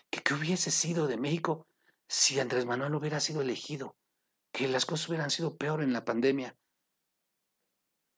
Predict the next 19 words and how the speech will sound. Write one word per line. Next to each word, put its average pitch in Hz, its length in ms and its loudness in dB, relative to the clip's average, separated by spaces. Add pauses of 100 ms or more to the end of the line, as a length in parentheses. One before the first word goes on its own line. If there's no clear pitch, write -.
(120)
Pobre 127 280 2
señorita, 98 500 0
de 101 80 0
verdad. 95 320 -2 (1200)
Espero - 300 10
que 107 100 2
le 104 60 0
paguen 123 240 4
muy 117 160 4
bien. 113 200 -4 (420)
Espero 160 320 6
que 147 100 4
le 117 80 2
paguen 123 260 2
muy 120 120 4
bien 120 180 6
y 120 60 6
le 104 100 2
alcance 104 580 -2